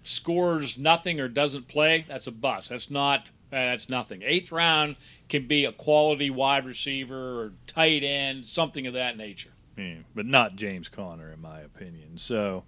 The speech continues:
Speaker 1: That's 'cause you
Speaker 2: so
Speaker 1: like
Speaker 2: I, I was
Speaker 1: Conner.
Speaker 2: curious. I was trying to find it. I'm not finding it, you know, specific to the injury news where Michael Thomas is being drafted.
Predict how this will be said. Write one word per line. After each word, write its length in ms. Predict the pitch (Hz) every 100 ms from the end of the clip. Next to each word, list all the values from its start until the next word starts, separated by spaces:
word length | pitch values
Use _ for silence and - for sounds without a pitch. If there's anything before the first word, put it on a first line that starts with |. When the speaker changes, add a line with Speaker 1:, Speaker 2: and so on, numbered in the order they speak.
| - -
Speaker 1:
That's 160 | 113
'cause 100 | 107
you 80 | 92
Speaker 2:
so 100 | 180
Speaker 1:
like 220 | 170 208 196
Speaker 2:
I, 140 | 220
I 20 |
was 140 | 262 190
Speaker 1:
Conner. 80 | -
Speaker 2:
curious. 240 | 180 151
I 80 | 185
was 120 | 190
trying 240 | - 185
to 60 | 160
find 320 | - 156 147
it. 80 | 135
I'm 140 | 131
not 240 | 143 151 -
finding 480 | 151 139 131 123 117
it, 120 | 101 110 123
you 140 | 139
know, 140 | 117 113
specific 600 | - 131 - 160 135 -
to 200 | 139 160
the 220 | 135 123
injury 360 | 131 117 117 107
news 380 | 107 104 101 92
where 220 | 117 120
Michael 340 | 113 113 107
Thomas 460 | 101 120 107 104 -
is 80 | 98
being 260 | 113 104
drafted. 680 | 98 98 98 95 95 90 -